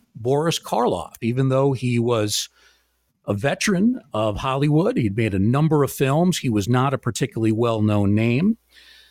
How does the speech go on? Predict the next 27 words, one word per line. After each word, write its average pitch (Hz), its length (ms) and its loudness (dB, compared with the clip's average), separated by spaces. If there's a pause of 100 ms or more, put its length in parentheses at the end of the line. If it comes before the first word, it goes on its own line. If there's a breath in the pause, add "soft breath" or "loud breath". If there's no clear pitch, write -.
(180 loud breath)
The 135 100 0
film 214 320 2
is 156 140 0
based 160 580 -2 (140)
very 165 460 0
loosely 139 520 0
on 120 220 0
Mary 123 480 -2 (140)
Shelley's 139 420 -2
classic 123 500 -6
novel. 131 500 -2 (640 soft breath)
Uh, 90 140 -10
tells 151 360 -2
the 123 100 -2
story 143 480 2
of 113 220 -2 (120)
Doctor 143 540 -2
Henry 147 540 0
Frankenstein. 139 960 -2
In 104 160 -2
the 104 80 0
book, 127 260 -2
it - 40 -4
was 107 140 -2
actually 110 380 -4
Victor 135 380 -4
Frankenstein, 110 880 -2